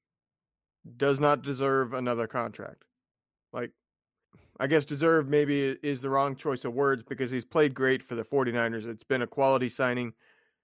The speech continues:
You know, e-, everything's been good on the, that end. He's been what you could hope for, but he's certainly looking like toast,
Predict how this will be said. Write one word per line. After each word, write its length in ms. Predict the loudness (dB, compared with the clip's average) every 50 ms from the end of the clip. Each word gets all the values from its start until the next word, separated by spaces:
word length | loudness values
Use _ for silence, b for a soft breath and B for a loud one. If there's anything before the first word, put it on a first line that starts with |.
| _ _ _
You 120 | -4 0
know, 160 | 2 2 2 2
e-, 200 | 2 2 0 2 2
everything's 460 | 2 4 6 6 6 4 4 2 0
been 180 | 0 -2 0 2
good 160 | 4 6 6
on 140 | 6 4 4
the, 160 | 2 0 -2 -4 _ 0
that 220 | 4 4 6 6
end. 160 | 4 4 2
He's 80 | -2 -2
been 420 | -2 0 0 0 -2 -4 -4 0
what 180 | 0 2 2 2
you 100 | 0 -2
could 120 | -2 0
hope 220 | 0 0 0 -2 -4
for, 280 | -4 -2 -2 -4 -4 _ _ _ _ _ _ _ _ 0
but 160 | 2 2 2
he's 300 | 2 0 -2 -4 -4 -4
certainly 440 | -4 -2 -2 -2 -2 -4 -2 -2 0
looking 360 | 2 2 2 2 2 0 0 0
like 340 | 0 0 0 0 -2 -4 _ _
toast, 520 | -2 0 2 2 2 0 -2 -8 -20 -20